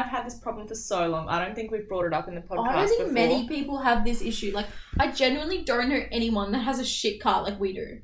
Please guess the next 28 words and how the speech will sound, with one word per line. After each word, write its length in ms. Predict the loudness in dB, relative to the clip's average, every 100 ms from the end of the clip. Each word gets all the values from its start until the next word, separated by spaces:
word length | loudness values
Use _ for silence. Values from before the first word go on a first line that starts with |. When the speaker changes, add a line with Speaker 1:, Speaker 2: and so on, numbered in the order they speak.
| -16
Speaker 1:
No, 400 | -4 0 0 -2 -6 -12 -4
but, 120 | 2
like, 180 | 2 2
what 100 | 0
I 40 |
was 100 | 0
gonna 180 | -2 -6
say 400 | -6 -2 0 0
is 360 | 0 -4 -4 -12 -20 -20 -12
the 80 | -10
problem 320 | -4 -4 -2
that 140 | -2 -2
we 80 | -4
have 360 | -2 -4 -4
is 100 | -6
our 200 | -4 -4
cars 500 | -4 -4 0 2 2 0
are 100 | 0
that 300 | 0 0 0 -2 -2 -4
embarrassingly 1040 | -6 -4 -2 -2 -2 -6 -8 -8 -6 -6
rough 420 | -4 -2 -2 -4 -12 -16 -18 -18 -8
that 260 | -4 -4 -2
when 220 | -4 -2
we 140 | -4 -4
go 100 | -2
on 220 | 0 -2
first 380 | -2 -2 -2 -2
dates 680 | 0 4 4 2 -4 -8 -8